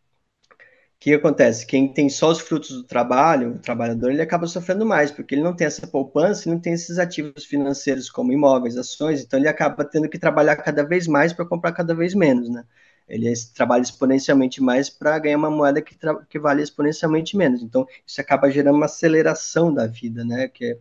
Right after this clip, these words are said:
o Saif chama de, a, a terminologia da economia austríaca é alta preferência temporal, né? Você acaba, é, tudo pra ontem, você acaba se endividando, é, incentiva o endividamento, exi-,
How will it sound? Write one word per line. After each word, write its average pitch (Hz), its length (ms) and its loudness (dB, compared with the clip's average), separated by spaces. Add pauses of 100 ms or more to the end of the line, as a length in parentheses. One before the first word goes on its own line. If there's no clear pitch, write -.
(100)
o 120 80 -16
Saif 117 420 -6
chama 123 320 -4
de, 120 380 -4
a, 110 120 -10 (680)
a - 120 -14
terminologia 113 840 0
da 110 460 -6
economia 113 540 -6
austríaca 123 520 -2
é 139 100 8
alta 131 300 2
preferência 139 540 -4
temporal, 135 520 -2
né? 117 120 -6
Você 113 320 -10
acaba, 123 480 -2 (500)
é, 110 320 2
tudo 131 260 -6
pra 165 220 12
ontem, 147 300 10
você 110 180 -8
acaba - 180 0
se 123 140 -2
endividando, 131 800 6
é, 113 140 0
incentiva 113 560 -6
o - 40 -8
endividamento, 123 720 0
exi-, 117 480 -10